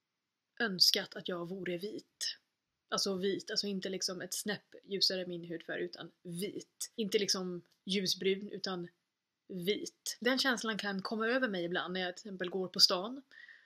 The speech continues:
och bara känner så här: "Åh gud, fan vad skönt om jag vore vit." Jag har liksom alltid vetat att jag är fel. Jag var fel redan från början. Jag visste ju redan att ingen kille skulle vilja vara med bruna Shanti, för jag var ju inte vacker. Brun var ju inte vacker.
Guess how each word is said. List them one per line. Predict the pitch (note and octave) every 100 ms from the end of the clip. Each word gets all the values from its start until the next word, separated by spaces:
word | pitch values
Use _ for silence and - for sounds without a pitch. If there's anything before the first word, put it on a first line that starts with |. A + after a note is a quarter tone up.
| _
och | -
bara | G3+
känner | F#3+ G3 F#3
så | -
här: | F#3
"Åh | D#4+ -
gud, | B3+
fan | - A#3
vad | G3+
skönt | G#3 F#3
om | F#3+
jag | F#3
vore | F#3
vit." | F#3 E3+ - - _ _
Jag | G3 F#3 A3
har |
liksom | A#3+ - G3+
alltid | C4 G3 - G#3+
vetat | A3 G3 - G#3+
att | F#3+ F#3+
jag | F#3 F#3
är |
fel. | F3 - F#3+ - F#3 - - - - - - -
Jag | A3
var | G#3+
fel | - A#3 G3+
redan | F#3+ F#3+ F3
från | G3
början. | F#3+ F#3+ G3+ F3+ F#3+
Jag | G3+
visste | G3 - - -
ju | A3+
redan | A3 F3+ F#3
att | F3+ -
ingen | A3+ G3 F#3+
kille | G#3+ F#3
skulle | F3 G3 F#3
vilja | F3+ F3+
vara | A3+ A3
med | F#3+ F3 F3 - - _
bruna | - G3 G3 E3+
Shanti, | E3 F3+ D#3 - - -
för | -
jag | G3 F#3+ F3+
var | F#3+
ju | F#3
inte | F#3 E3+ - E3+ F3 -
vacker. | G#3 - - - -
Brun | F#3 A3 G#3 G3+
var | F3
ju | G3
inte | F3+ F#3
vacker. | G#3+ - -